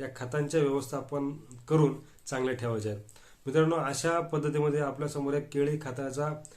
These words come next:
डोस आपल्यासमोर एक मांडण्याचा प्रयत्न केला आणि निश्चितच तुम्हाला आवडेल अशी अपेक्षा ठेवतो. मित्रांनो, अजून एक सांगतो की जमिनीच्या प्रतवारीनुसार या ठिकाणी सुद्धा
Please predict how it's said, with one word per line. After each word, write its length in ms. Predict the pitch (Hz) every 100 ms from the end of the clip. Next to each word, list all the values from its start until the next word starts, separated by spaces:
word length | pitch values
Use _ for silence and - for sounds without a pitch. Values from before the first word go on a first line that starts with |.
| - - -
डोस 260 | 143 135 127 -
आपल्यासमोर 400 | 120 147 135 143
एक 60 |
मांडण्याचा 420 | 135 131 131 139 143
प्रयत्न 240 | 135 131
केला 160 | 131 135
आणि 180 | 131
निश्चितच 520 | 131 135 143 143 123 139
तुम्हाला 260 | 131 143
आवडेल 400 | 131 120 135 120 - - - 123
अशी 200 | 123 143
अपेक्षा 360 | 123 135 147
ठेवतो. 400 | 127 127 139 139 - - - - - - - - -
मित्रांनो, 400 | 143 170 170 160 156 - -
अजून 240 | 139 147 180
एक 100 | 160
सांगतो 320 | 151 143 147
की 100 | 160
जमिनीच्या 540 | 147 147 160 165 175
प्रतवारीनुसार 680 | 156 156 156 151 143 - 147
या 80 | 139
ठिकाणी 360 | 139 131 139 131
सुद्धा 340 | 127 135